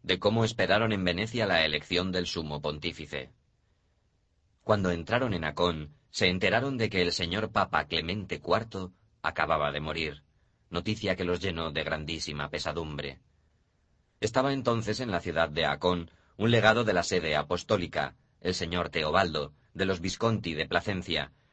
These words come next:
al que narraron todas las cosas por las que habían sido enviados por el Gran Khan.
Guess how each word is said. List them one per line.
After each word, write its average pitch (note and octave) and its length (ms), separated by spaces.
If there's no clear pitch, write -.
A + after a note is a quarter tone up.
al G2+ 120
que A2+ 100
narraron A#2+ 500
todas A#2 320
las G#2+ 180
cosas F#2 380
por E2+ 160
las E2 200
que D#2 140
habían G2+ 300
sido G#2+ 320
enviados D2+ 580
por D2+ 160
el D2+ 120
Gran D2 260
Khan. C#2+ 420